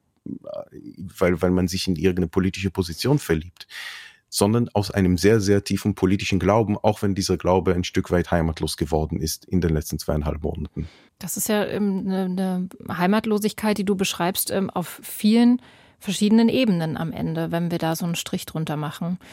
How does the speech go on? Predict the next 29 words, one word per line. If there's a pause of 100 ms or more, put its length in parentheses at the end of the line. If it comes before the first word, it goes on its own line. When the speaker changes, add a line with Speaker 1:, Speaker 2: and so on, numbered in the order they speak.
(220)
Speaker 2:
Woher
schöpfst
du
noch (440)
Energie (200)
f-,
für
das,
was
du
jeden
Tag
tust,
äh, (100)
wenn
du
auf
so
vielen
verschiedenen
Ebenen
beschreibst?
Im
Prinzip
ist
da
eine
große
Einsamkeit.